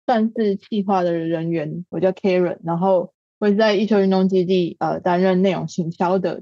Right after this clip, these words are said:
职位。然后同时我也是一个健身 podcaster，然后我的节目叫 Fitworks 我健客，所以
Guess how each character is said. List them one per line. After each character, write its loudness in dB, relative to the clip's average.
职 -10
位。 0
然 0
后 4
同 4
时 2
我 4
也 0
是 -2
一 0
个 -4
健 0
身 -2
podcaster， -4
然 -6
后 -2
我 -2
的 -2
节 -2
目 0
叫 0
Fitworks -2
我 -8
健 -6
客， -4
所 0
以 -6